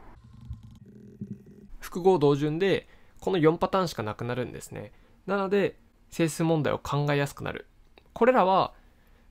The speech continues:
問題を分割して、ちっちゃい塊で考えたいときに、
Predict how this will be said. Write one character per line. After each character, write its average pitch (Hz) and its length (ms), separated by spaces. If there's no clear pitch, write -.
問 185 220
題 190 240
を 196 220
分 151 260
割 170 220
し - 100
て、 160 260
ち - 80
っ - 40
ち - 100
ゃ - 20
い 214 60
塊 151 400
で - 100
考 139 340
え 131 80
た 135 120
い 117 100
と 143 80
き 196 120
に、 190 200